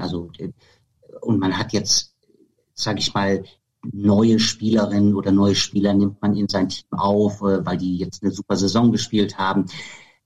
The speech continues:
Dann sagen die immer, „Oh Gott, oh, das ist ja toll, dass ich hier mitmachen darf“ und so. Und wenn dann der erste D-G-L-Spieltag ist, äh, dann können die kaum, da siehst du schon, wie die ankommen. Dann hat die eine Magenschmerzen und dem anderen tut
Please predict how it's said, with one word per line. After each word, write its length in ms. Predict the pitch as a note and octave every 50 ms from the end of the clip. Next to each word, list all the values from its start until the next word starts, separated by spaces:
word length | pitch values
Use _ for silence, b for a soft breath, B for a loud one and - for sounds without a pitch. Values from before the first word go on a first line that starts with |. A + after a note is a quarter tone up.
| _ -
Dann 120 | G#2 G2
sagen 220 | G#2 A2 - C3 C3
die 100 | A2+ A2+
immer, 200 | G#2+ A#2 A#2 A#2+
„Oh 80 | A#2+
Gott, 480 | - - A#2+ A2+ A2 G#2+ G#2 - - -
oh, 200 | B2 A2 A2 A2+
das 240 | A2+ A2+ G#2 - A2+
ist 100 | - -
ja 80 | G#2+
toll, 260 | G#2+ - - A2 G#2+
dass 160 | G#2 G2+ - -
ich 100 | - -
hier 200 | - A2+ A#2 - - -
mitmachen 540 | A2+ A#2 A#2+ A#2+ A#2 A#2+ A2 A2+ - A2+
darf“ 380 | A2 A2 G#2 G#2 G#2 G2+ G2+ G#2+
und 100 | G2+ -
so. 220 | - G#2+ G#2 G2+ - B B B B B B B B B _ -
Und 80 | G#2+ G2+
wenn 140 | A2+ A#2+
dann 140 | A#2+ A#2 G#2+
der 120 | A2 A2+ -
erste 260 | A2+ A2 - - A2
D-G-L-Spieltag 880 | - A2+ G#2+ G#2 G#2 G2 G#2+ A#2+ C3 - - - A2 G#2+ A2 G#2 - -
ist, 320 | G2+ A#2 C3 - - -
äh, 520 | - G#2+ A2 A2 A2 A2+ A2 A2 - G#2+ G#2
dann 180 | G#2+ A2 G#2+
können 180 | - - A#2 A2
die 100 | A2+ A2+
kaum, 320 | - - A2 A2 A2+ A2+
da 80 | A2+ G#2+
siehst 260 | G#2+ A#2+ A#2 - -
du 40 | -
schon, 260 | - - A#2 A2 G#2
wie 80 | G#2+ -
die 100 | A2 A2
ankommen. 500 | A2 A#2+ C3+ C3+ - - G2+ G2+ G#2+ G#2
Dann 160 | G#2 G2+ G2+
hat 120 | G2+ -
die 100 | A2 A2
eine 220 | F#2+ G#2 A2 A2 G#2
Magenschmerzen 720 | G2+ G2 G#2+ A#2+ B2 B2 - - A2+ A2 A2 - - A2+
und 200 | A2+ A#2 A2+ -
dem 200 | A2+ A2 A2 A2
anderen 360 | A2 A2 A2+ A2+ A2+ A2+ A2 A2
tut 100 | -